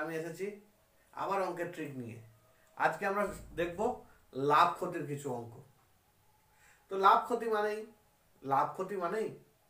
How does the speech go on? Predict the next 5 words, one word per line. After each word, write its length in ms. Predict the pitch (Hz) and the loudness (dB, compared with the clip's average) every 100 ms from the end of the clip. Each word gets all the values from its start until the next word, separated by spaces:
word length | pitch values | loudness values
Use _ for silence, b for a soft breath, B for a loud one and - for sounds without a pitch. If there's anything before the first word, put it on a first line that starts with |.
| - | -16
নিশ্চয়ই 260 | 190 226 | -8 -4
ব্যবসা। 440 | 208 202 - 208 - - _ _ _ b b b b b | 0 0 -2 -8 -10 -16 _ _ _ b b b b b
আর 200 | - 131 | -2 -2
ব্যবসা 880 | 110 143 185 208 - 214 196 - - _ _ - 135 | 0 4 4 4 4 4 4 0 -12 _ _ -10 0
হলেই 440 | 170 180 92 - | 2 2 0 -6